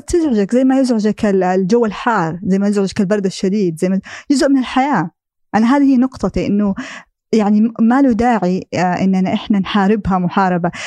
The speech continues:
تخيل أنت الآن، الآن لو أقول، أقول لك، آه، "عبد الرحمن، بيجيكم الشتاء بعد شهر، بيصير يعني شتاء قارص و-، و-، وكذا،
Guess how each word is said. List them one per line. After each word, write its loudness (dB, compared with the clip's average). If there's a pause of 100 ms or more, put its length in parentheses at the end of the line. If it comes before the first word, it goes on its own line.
(120)
تخيل 0
أنت -2
الآن، 0 (540)
الآن 2
لو 2
أقول، 0
أقول 0
لك، -6
آه، -2 (260)
"عبد 0
الرحمن، 0
بيجيكم 0
الشتاء -2
بعد -2
شهر، -2 (420)
بيصير 0
يعني 0
شتاء -2
قارص -2
و-، -2
و-، -2 (300)
وكذا، 0